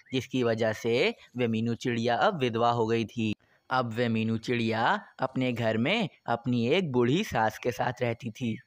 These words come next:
मीनू चिड़िया अपने घर में कपड़े सीने का काम किया करती थी।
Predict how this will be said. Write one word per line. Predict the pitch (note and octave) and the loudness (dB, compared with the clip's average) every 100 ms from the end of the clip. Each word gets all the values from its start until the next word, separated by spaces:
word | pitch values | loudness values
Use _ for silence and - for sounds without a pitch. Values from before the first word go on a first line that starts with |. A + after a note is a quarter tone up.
| - | -8
मीनू | B2 A#2+ B2 A#2+ | -2 0 2 0
चिड़िया | B2 A#2 A2+ A#2 F#3 A3 - A3 | 0 2 2 4 2 0 -2 -2
अपने | B3 B3+ B3+ | 0 2 2
घर | - A#3+ | 2 2
में | C#3 A3 | 2 2
कपड़े | - A#2 D3 G3+ | 2 2 2 2
सीने | C3 B2 A#2 | 0 0 2
का | G3+ | 2
काम | A3 D3 B2+ C3+ | 2 2 2 0
किया | C#3 B2+ | 2 2
करती | C#3 C3 - B2+ | 4 0 0 -4
थी। | C3 B2 | 0 0